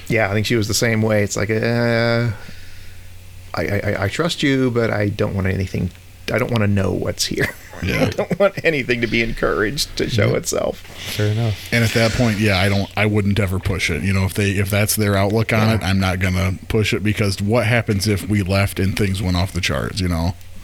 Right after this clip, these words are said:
Speaker 1: Oh, yeah. That, that place, I don't know if I mentioned this,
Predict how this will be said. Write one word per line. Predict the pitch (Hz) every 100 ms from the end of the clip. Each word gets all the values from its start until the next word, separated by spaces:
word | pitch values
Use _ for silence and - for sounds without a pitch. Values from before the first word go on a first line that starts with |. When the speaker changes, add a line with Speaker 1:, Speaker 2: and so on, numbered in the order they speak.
| - - - - - - - - - -
Speaker 1:
Oh, | - - 113 -
yeah. | 175 220 202 117 - - - -
That, | 170 -
that | 165 -
place, | - 208 202 - - - - -
I | 143
don't | 147
know | 135
if | 127
I | 135
mentioned | 139 135 117
this, | 98 98